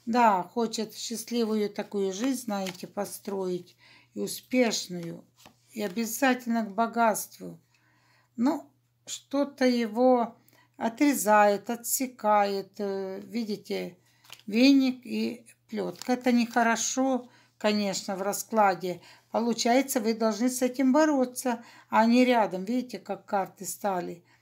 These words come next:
Что препятствие. Вот эта змея вы вычислите, если есть порча, если есть какое-то влияние на вас,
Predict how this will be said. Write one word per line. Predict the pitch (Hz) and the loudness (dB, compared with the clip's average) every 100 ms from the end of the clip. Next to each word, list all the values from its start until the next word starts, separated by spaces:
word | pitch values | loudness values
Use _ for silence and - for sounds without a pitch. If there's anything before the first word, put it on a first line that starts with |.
| _ _ | _ _
Что | - 247 | -6 -6
препятствие. | 226 269 262 233 190 180 - 196 | -2 -2 2 4 4 2 -6 -4
Вот | 214 247 | -4 -4
эта | 247 226 | -4 -6
змея | 226 233 247 302 | -4 -2 0 0
вы | 277 226 | 0 -2
вычислите, | 196 214 196 226 226 240 226 233 | -2 -2 -4 -10 -8 -10 -6 -4
если | 233 233 233 | -4 -4 -4
есть | 233 226 - | -4 -6 -6
порча, | 208 208 - 233 220 - - - _ | -4 -4 -6 -6 -6 -10 -20 -20 _
если | 214 214 240 | -8 -4 -2
есть | 240 233 | -2 -2
какое-то | 220 220 226 220 214 214 208 185 - - - | -6 -2 2 2 0 0 0 -2 -14 -20 -6
влияние | 220 262 214 214 190 202 214 226 214 254 269 269 - _ _ _ _ _ _ _ _ _ _ _ _ - | 2 2 4 6 6 6 2 -2 0 -2 0 -4 -8 _ _ _ _ _ _ _ _ _ _ _ _ -6
на | 226 214 247 | 2 4 6
вас, | 233 233 240 240 - | 8 8 8 2 -10